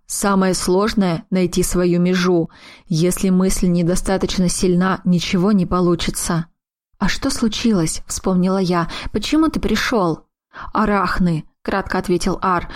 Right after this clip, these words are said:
"Видимо, поняли, что отдавать вас с Ладой им не собираются и решили паучонку забрать".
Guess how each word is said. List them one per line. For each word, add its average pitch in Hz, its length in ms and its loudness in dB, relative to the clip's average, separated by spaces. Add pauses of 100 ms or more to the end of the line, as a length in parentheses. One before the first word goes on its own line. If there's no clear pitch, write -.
(200)
"Видимо, 190 360 2
поняли, 208 400 2
что 185 220 -2
отдавать 190 540 0
вас 185 280 2
с - 80 -4
Ладой 190 320 2
им 185 220 4
не 180 80 4
собираются 185 680 0
и - 140 -2
решили 180 360 0
паучонку 185 580 0
забрать". 170 580 0